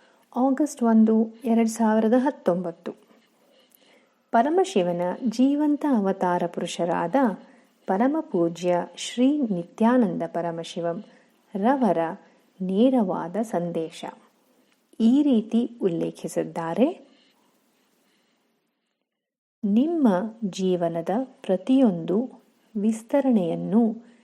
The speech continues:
ನೀವು ಆಹ್ಲಾದಿಸಿದರೆ ನೀವು ಹೆಚ್ಚು ಉತ್ತರದಾಯಿತ್ವವನ್ನು ಉಳ್ಳವರಾಗುತ್ತೀರಿ ಹಾಗೂ ನಿಮ್ಮ ಎಲ್ಲ ನಿರ್ಧಾರಗಳು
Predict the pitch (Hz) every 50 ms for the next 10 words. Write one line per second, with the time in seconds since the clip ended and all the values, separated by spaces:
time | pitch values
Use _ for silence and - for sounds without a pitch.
0 | _ _ _ _ _ - 196 190 196 214 233 269 302 311 294 226 175 165 165 180
1 | 220 247 - _ _ _ _ _ _ _ - 196 190 190 202 220 247 240 240 247
2 | 254 262 277 254 269 262 - 202 165 170 165 165 170 165 175 202 220 - - -
3 | _ _ _ _ _ 208 196 202 214 240 269 262 233 196 185 185 196 226 240 226
4 | - 208 196 196 - - - - 285 302 330 320 - - _ _ _ _ _ _
5 | _ _ _ _ - 226 220 - - - 294 285 285 240 190 180 175 180 180 175
6 | 180 - - 185 170 175 170 165 180 180 180 185 226 240 226 - - - 220 208
7 | 214 220 233 233 233 220 240 - - - _ _ _ - 240 220 214 202 196 190
8 | 185 180 - - - 185 185 180 180 175 185 180 180 165 208 - _ _ _ _
9 | _ _ _ _ _ - - - 190 196 185 185 170 175 175 175 175 196 262 285
10 | - - - _ _ _ _ _ _ - 208 240 262 277 285 294 277 269 - 190
11 | 190 208 226 262 277 302 311 330 320 285 247 208 226 - - 190 202 190 185 180
12 | 180 180 175 180 214 262